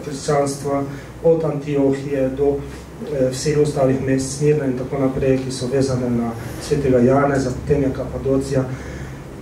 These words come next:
Tako, eh, da bi nekje, eh, še bila neka vez med začetkom in danes. Druga vez je pa to, kar je že bilo povedano, da bi, recimo, kot duhovniki, redovniki pač pričevali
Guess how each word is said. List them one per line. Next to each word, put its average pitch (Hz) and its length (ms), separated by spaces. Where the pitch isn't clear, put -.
Tako, 165 520
eh, 139 360
da 160 100
bi 165 160
nekje, 160 320
eh, 139 680
še 151 280
bila 175 240
neka 160 220
vez 156 400
med 135 140
začetkom 180 680
in 160 280
danes. 123 460
Druga 180 260
vez 156 260
je 147 140
pa 143 60
to, 156 200
kar 139 160
je 139 120
že 131 100
bilo 135 140
povedano, 131 580
da 127 80
bi, 120 180
recimo, 131 360
kot 120 100
duhovniki, 139 480
redovniki 131 580
pač 131 220
pričevali 127 580